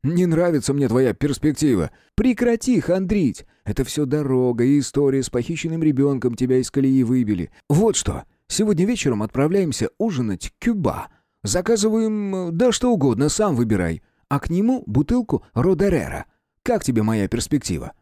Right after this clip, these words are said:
«Звучит заманчиво», похвалил Белецкий. «Но я больше люблю Моэт». «Значит, будем пить Моэт». И друзья пошли в сторону шумного Невского –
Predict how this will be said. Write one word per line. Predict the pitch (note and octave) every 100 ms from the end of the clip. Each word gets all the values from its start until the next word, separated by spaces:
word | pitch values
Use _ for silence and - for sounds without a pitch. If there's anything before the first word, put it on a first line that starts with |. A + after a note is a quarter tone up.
| _ _ _ _ _ -
«Звучит | F2 A#2+ B2 C#3 A#2
заманчиво», | D3+ F#3 D#3+ G2 - D2+ - _ -
похвалил | A2 G2+ F2 F2
Белецкий. | E2 D#2+ C2+ - C2 - _
«Но | - G2+
я | G#2+
больше | F#2+ C3 -
люблю | F#3+ F3 G2 F2 F2+ _
Моэт». | G#2+ D#3+ A2 F#2 - - _ _ _ _
«Значит, | A#2+ B2+ C#4 C4 B3
будем | C4+ C4 A#3
пить | C#4 A3
Моэт». | C3+ F3 F3+ E3+ - - _ _ _ _ _
И | A#2+
друзья | A#2+ B2 E3+ F#3
пошли | - - D3+
в |
сторону | - D#3+ D#3 C3+
шумного | A2+ - F#3+ G3 F3+ F3+
Невского – | F3 A2+ A2+ - - A#2+